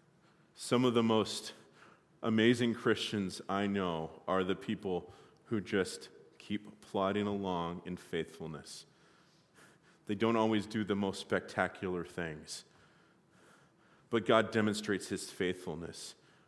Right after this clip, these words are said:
over and over and over and over in the little things. For people who wait for him,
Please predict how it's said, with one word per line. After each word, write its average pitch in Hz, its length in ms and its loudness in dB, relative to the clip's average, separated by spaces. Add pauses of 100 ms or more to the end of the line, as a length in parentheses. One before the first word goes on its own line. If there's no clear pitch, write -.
(180)
over 107 500 0
and 92 220 -4
over 95 540 -2
and 90 200 -4
over 90 540 -2
and 82 240 -10
over 87 480 -4
in 87 80 -8
the 80 80 -8
little 85 260 -4
things. - 540 -14 (1600)
For - 160 -20
people 104 300 -4
who 90 200 -6
wait 85 280 -4
for - 180 -16
him, - 140 -18